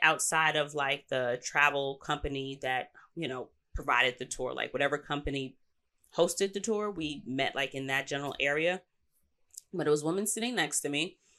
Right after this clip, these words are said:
And at some point, we just started talking, and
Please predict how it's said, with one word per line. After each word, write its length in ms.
And 600
at 160
some 260
point, 400
we 180
just 260
started 360
talking, 560
and 540